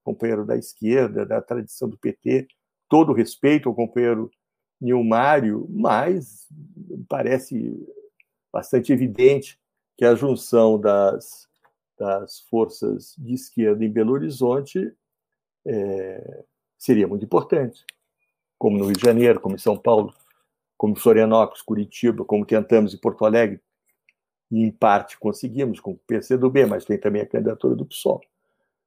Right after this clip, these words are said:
Então, esse é um debate que nós vamos ter que continuar com ele. Como disse, como disse Mariana,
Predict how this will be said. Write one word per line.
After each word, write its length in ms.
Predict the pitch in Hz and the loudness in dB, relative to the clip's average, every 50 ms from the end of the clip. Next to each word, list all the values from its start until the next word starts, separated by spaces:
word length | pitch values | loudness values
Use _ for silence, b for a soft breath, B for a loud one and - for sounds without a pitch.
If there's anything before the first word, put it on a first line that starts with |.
| _ _ _ _ | _ _ _ _
Então, 180 | - - 185 190 | 2 4 6 8
esse 240 | 190 196 185 - 233 | 8 8 8 6 6
é 40 | 220 | 6
um 40 | |
debate 520 | 196 202 180 131 120 143 180 190 190 - 190 | 6 6 6 6 6 6 6 6 4 0 -6
que 440 | - - 202 202 202 208 - - _ _ _ _ _ _ _ _ _ | -6 -6 -4 -4 -2 -4 -4 -6 _ _ _ _ _ _ _ _ _
nós 200 | - 147 147 135 | -4 -4 -2 0
vamos 200 | 143 196 196 190 | 2 0 0 0
ter 180 | - - 208 - | -4 -8 -8 -8
que 100 | - - | -10 -12
continuar 600 | - 233 226 - - 226 185 170 190 233 247 226 | -8 -8 -8 -8 -6 -6 -4 -2 -2 -2 -2 -6
com 180 | - - 131 113 | -6 -6 -6 -6
ele. 200 | 104 110 - _ _ _ | -6 -8 -12 _ _ _
Como 220 | - 175 185 190 | -6 -6 -4 -4
disse, 680 | 156 160 196 190 196 - 170 151 143 135 123 - - - _ _ _ _ _ _ _ _ | -4 -4 -4 -6 -6 -6 -8 -6 -4 -4 -4 -4 -6 -10 _ _ _ _ _ _ _ _
como 220 | _ 156 151 156 151 | _ -8 -8 -8 -6
disse 300 | 135 165 165 - - 160 | -6 -6 -8 -8 -4 -2
Mariana, 600 | 139 123 113 120 160 202 214 180 131 107 - | 0 0 2 4 4 4 4 4 2 0 -2